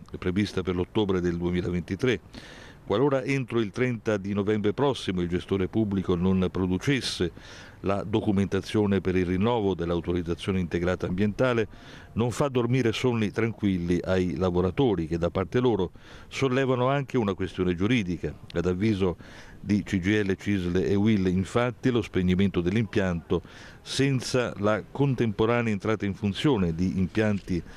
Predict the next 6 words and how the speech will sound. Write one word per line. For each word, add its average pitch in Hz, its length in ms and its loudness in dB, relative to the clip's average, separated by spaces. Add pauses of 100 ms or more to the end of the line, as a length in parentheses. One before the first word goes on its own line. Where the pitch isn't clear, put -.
(280)
alternativi 104 880 0
per 95 160 -2
lo 90 100 0
smaltimento 92 580 0
dei 92 120 2
rifiuti 110 480 2